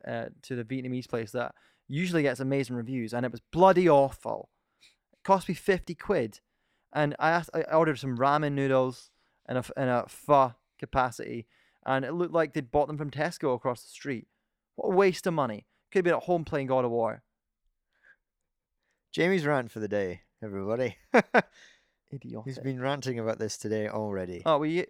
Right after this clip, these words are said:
Speaker 1: have a, a new segment where we talk about stories about dad.
Speaker 2: Yes.
Speaker 1: I've not talked to him in a week, so I have no idea what he's been up to.
Speaker 2: Uh, as far as I know, he is in Spain now.
Speaker 1: Oh.
Speaker 2: And he's pretty good. I've not spoken to
Speaker 1: You've
Speaker 2: him
Speaker 1: not
Speaker 2: either.
Speaker 1: spoken to him either?
Speaker 2: I,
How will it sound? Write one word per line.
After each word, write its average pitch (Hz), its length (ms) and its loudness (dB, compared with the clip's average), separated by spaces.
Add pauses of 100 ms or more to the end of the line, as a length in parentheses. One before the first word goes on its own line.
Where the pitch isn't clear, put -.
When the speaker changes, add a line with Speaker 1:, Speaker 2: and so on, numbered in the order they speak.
Speaker 1:
have 160 200 -2
a, 147 680 2
a 143 60 -6
new 156 120 -6
segment 143 360 -4
where 127 120 -4
we 123 60 -4
talk 127 200 -10
about 120 240 -6 (560)
stories 135 240 -4
about 113 180 -8
dad. 135 260 -2 (460)
Speaker 2:
Yes. - 360 0
Speaker 1:
I've 139 100 2
not 139 220 -2
talked 127 220 -6
to 127 60 -10
him 107 140 -10 (420)
in 120 100 -8
a 117 60 -4
week, 120 340 -6 (160)
so - 140 -8
I 123 40 0
have 120 80 -2
no 131 160 -2
idea 123 120 -2
what 117 80 -4
he's 110 80 -10
been 113 100 -10
up 107 80 -14
to. 113 160 -14 (440)
Speaker 2:
Uh, 139 200 4
as 131 120 -6
far 151 220 6
as 139 120 2
I 127 80 2
know, 143 180 0
he 131 200 -2
is 127 140 -2
in 127 120 -6
Spain 127 340 -4
now. 131 260 -6 (500)
Speaker 1:
Oh. 147 140 -10 (540)
Speaker 2:
And 117 760 -4 (800)
he's 117 240 -12
pretty 131 240 -6
good. 170 320 -4 (600)
I've 131 160 2
not 127 140 -6
spoken 135 280 -6
to 160 100 -4
Speaker 1:
You've 143 60 -2
Speaker 2:
him 127 60 -2
Speaker 1:
not 127 80 0
Speaker 2:
either. 127 100 -2
Speaker 1:
spoken 123 220 -4
to 123 40 -2
him 123 100 -4
either? 131 120 -4
Speaker 2:
I, 147 340 2